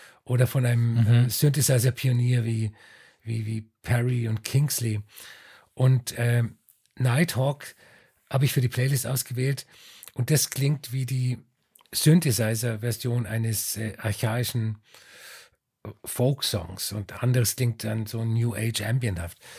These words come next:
Speaker 1: Ähm, in einem Satz,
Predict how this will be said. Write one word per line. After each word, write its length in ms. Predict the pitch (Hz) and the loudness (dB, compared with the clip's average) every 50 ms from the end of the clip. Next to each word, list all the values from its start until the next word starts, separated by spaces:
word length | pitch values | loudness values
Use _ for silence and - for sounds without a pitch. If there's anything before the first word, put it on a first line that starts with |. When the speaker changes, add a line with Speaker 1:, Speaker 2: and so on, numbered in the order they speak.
| - - - - - - - - - _ _ | -18 -18 -18 -18 -20 -20 -20 -20 -20 _ _
Speaker 1:
Ähm, 520 | - 120 117 117 120 120 120 120 117 - - _ _ _ - - - - _ _ _ _ _ _ _ _ _ _ _ _ _ _ _ _ _ _ _ _ _ _ _ _ _ - _ _ _ _ | -2 0 2 4 4 4 4 2 0 -2 -8 _ _ _ -20 -20 -20 -20 _ _ _ _ _ _ _ _ _ _ _ _ _ _ _ _ _ _ _ _ _ _ _ _ _ -20 _ _ _ _
in 140 | - 147 135 | 0 0 0
einem 260 | 120 127 147 165 165 | 4 4 6 6 6
Satz, 520 | 139 117 135 160 165 - - - - - | 6 6 2 2 2 0 -2 -4 -4 -6